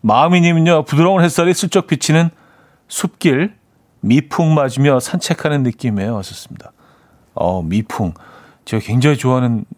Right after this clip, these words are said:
단어인데, 미풍. 예, 미풍 좋아요, 미풍. 예. 제가 좋아하는 단어들이 몇 개 있-, 있는데, 미풍, 청춘, 뭐 이런 것도 좋-,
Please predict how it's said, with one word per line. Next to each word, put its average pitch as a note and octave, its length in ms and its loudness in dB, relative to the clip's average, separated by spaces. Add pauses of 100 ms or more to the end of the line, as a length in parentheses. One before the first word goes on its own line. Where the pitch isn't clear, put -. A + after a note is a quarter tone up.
(420)
단어인데, G2 440 -2
미풍. F2+ 440 -6 (320)
예, F2 160 -12
미풍 A2+ 380 -2
좋아요, E2+ 360 -2
미풍. E2 460 -10 (380)
예. D#2+ 320 -6 (1200)
제가 B2 180 -4
좋아하는 C3+ 640 -2
단어들이 C3 380 -2
몇 A2 180 -4 (120)
개 C3 140 -6
있-, G#2+ 120 -6 (140)
있는데, G#2 580 -4 (560)
미풍, F#2 520 -4 (680)
청춘, C3+ 760 -2
뭐 A2 140 2
이런 A2+ 120 2
것도 G#2 120 -4
좋-, - 320 -18